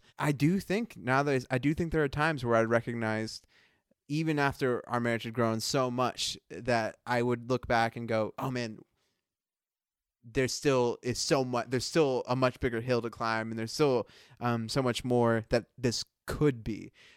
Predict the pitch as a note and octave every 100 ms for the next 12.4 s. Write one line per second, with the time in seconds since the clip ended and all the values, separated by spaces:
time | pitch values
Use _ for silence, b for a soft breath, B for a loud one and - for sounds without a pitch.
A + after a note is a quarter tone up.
0 | b C3 C3 A#2+ - - - D3 F3+ C3
1 | D#3+ D#3 A#2+ - A#1+ C2+ C3+ C3+ G3+ E3+
2 | E3 C#3 A2+ A#2+ C3 A#2+ A2+ A2+ G#2+ A2+
3 | - A2 A2 A2 G#2 A2 - B2 C3+ C3
4 | A#2+ - A#2+ A2+ A2 G#2+ A2 G#2 A2 B2
5 | A2 A#2 A2 - B B2 - - A2 A2+
6 | A#2 A2 - B1+ C#2+ F#2 C3+ C#3 B2 C3+
7 | C#3+ C3 A#2+ A#2 A#2 D3 C#3+ A#2 C3 A#2
8 | A#2 A#2 A#2+ A2+ A2 A#2 A2+ A2 A2 -
9 | B2 A#2 G2+ A#2 - C3+ - B2+ A#2+ G#2+
10 | b b b A#2+ A#2 G2+ A#2 A#2 B2+ B2+
11 | A#2+ - A#2+ A#2+ A2 B2 A#2 A2+ A#2+ B2
12 | B2 C#3 D3+ -